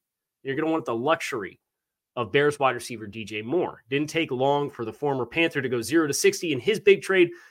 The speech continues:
cruising into the easy role as Justin Fields' new go-to guy. Moore was fine in Carolina, but he will perform better than ever while dominating targets from a young quarterback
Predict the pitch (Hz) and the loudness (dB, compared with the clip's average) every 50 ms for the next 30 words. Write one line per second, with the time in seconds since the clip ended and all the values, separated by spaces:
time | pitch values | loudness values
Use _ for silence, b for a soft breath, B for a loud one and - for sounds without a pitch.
0 | B B B - 196 208 202 165 190 196 196 196 185 - _ _ _ - 170 160 | B B B 0 2 2 2 2 2 2 2 2 0 -4 _ _ _ -2 -2 -2
1 | 156 - - 147 131 135 135 - 170 170 175 131 151 143 131 131 127 123 120 113 | -2 -2 -4 -4 -4 -4 -8 -6 -4 -2 -2 -2 -4 -4 -2 0 0 2 0 0
2 | - - 127 120 - - 110 - 123 113 101 98 98 - 123 123 113 107 110 101 | -2 -4 -4 -6 -6 -6 -8 -4 -4 -4 -4 -4 -10 -8 -8 -8 -6 -6 -6 -8
3 | 98 - 101 98 110 131 135 131 127 120 - b b b b b 127 135 139 139 | -8 -10 -14 -4 2 6 6 6 6 4 0 b b b b b 0 2 2 2
4 | 123 113 113 - - 143 143 143 143 139 131 - - 117 110 107 113 117 120 120 | 2 0 -4 -4 -2 0 2 2 2 0 -2 -2 -4 -2 -2 0 0 0 0 -2
5 | 117 101 107 98 113 123 113 110 98 - 110 - - 110 104 107 - - 139 147 | -2 -4 -6 -8 -8 -8 -8 -8 -10 -10 -20 -16 -14 -14 -12 -12 -4 0 2 2
6 | 156 175 170 - 151 151 - - 123 117 117 113 110 107 104 104 98 117 123 127 | 4 2 0 0 -2 -6 -4 -6 -8 -6 -4 -4 -4 -4 -4 -4 0 2 4 4
7 | 127 127 123 123 123 123 110 - - 117 113 113 110 - - - 127 113 98 110 | 4 2 -2 -2 -2 -4 -6 -6 -4 -4 -2 -2 -4 -6 -8 -10 -10 -12 -10 -14
8 | 107 101 104 127 147 151 151 147 - - 147 143 143 135 131 104 123 123 123 123 | -14 -10 -2 0 0 0 0 -2 -6 -6 -4 -2 -2 -2 -2 -2 0 0 0 -2
9 | - | -2